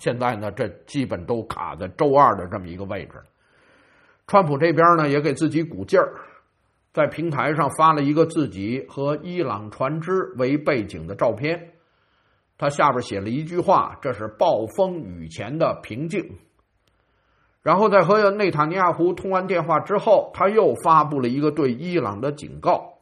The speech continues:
原文是：“对伊朗来说，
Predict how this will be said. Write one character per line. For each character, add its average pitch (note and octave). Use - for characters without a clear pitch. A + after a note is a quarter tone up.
原 D3+
文 E3
是 D#3+
：“对 E3
伊 F#3
朗 F2+
来 A2+
说， F3+